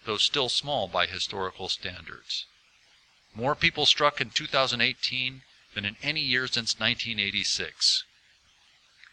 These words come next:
And history will show whether today's labor movement can rise to the challenges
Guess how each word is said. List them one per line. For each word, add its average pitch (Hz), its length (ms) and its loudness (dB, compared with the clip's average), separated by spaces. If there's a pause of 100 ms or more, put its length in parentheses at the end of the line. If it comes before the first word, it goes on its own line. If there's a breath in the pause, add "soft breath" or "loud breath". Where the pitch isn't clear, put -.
(340 loud breath)
And 90 160 -8
history 127 420 -2
will 123 180 -4
show 101 440 2
whether 90 280 -4
today's 104 480 2
labor 113 340 -2
movement 85 380 -16
can 87 200 -10
rise 107 380 0
to 120 60 -8
the 110 100 -12
challenges 90 760 -2